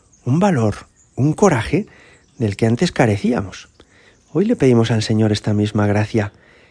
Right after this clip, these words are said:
que no solamente sepa que tú vives, esté seguro de que tú has resucitado, sino que además, confiando más en ti que en mis propios criterios o en mis propios esquemas,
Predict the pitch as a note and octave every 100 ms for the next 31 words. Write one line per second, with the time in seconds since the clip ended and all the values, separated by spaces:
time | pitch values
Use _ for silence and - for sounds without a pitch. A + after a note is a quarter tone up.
0 | _ _ - A2+ C3 D3+ C3+ A#2+ B2 A#2+
1 | A#2 A#2 - D3 C#3+ - C#3 C3 - A2+
2 | - A#2+ C#3+ A#2+ F#2+ - - - - _
3 | _ - - - A#2+ B2+ A2 C3+ C#3 C3
4 | B2+ - _ _ - - A2+ B2+ B2+ A#2
5 | A2+ - A2 C#3+ A2 - - - - _
6 | _ - A2 G2+ G2+ G2 G2 G#2+ F3 A3
7 | - - _ - G#2+ G#2 - A2+ E3+ F3
8 | E3+ E3 E3 D#3 C#3 C3+ B2 G#2+ F#2+ _
9 | _ _ _ _ _ - G2+ G2+ - A#2+
10 | D3+ G3 F3+ C#3+ A#2+ A2 A2 G#2+ G#2 G#2+
11 | - - _ _ - G#2+ G#2 G#2 - B2
12 | B2+ A#2+ A2 - - D3+ A3+ B3 -